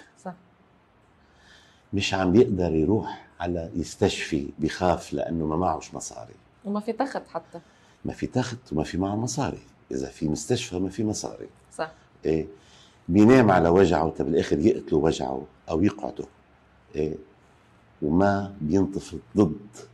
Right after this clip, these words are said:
Speaker 2: من سبب هذا الفساد وخلاه بهذا الواقع بكل
Speaker 1: ليه؟
Speaker 2: أسف.
Speaker 1: ليه بيسكت على وجعه وما بينتفض؟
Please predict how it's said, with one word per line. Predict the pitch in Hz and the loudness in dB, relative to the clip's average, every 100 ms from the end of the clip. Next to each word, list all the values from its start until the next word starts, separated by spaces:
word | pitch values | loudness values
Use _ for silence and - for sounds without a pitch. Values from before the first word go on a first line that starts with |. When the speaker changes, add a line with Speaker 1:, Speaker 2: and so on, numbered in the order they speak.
| _ | _
Speaker 2:
من | 90 95 90 | -2 0 0
سبب | - 110 98 85 82 | -2 -2 0 -2 -4
هذا | 82 87 78 | -4 -4 -2
الفساد | 73 - - 87 80 71 - - _ _ - _ _ 87 | -6 -10 -8 -4 -2 -4 -8 -20 _ _ -20 _ _ -10
وخلاه | - 95 92 90 | -2 2 4 4
بهذا | 80 80 78 | 2 -2 0
الواقع | 82 78 - 64 60 _ _ _ _ _ _ _ _ - | 2 0 -2 -8 -10 _ _ _ _ _ _ _ _ -2
بكل | 98 254 | 4 6
Speaker 1:
ليه؟ | - 71 | 6 4
Speaker 2:
أسف. | - 69 - | -6 -12 -4
Speaker 1:
ليه | 214 | 0
بيسكت | 214 214 - 185 | 0 -2 -6 -2
على | 175 170 | 0 2
وجعه | 180 190 | 0 0
وما | 165 175 | -2 -4
بينتفض؟ | 175 175 175 - | -6 -10 -10 -12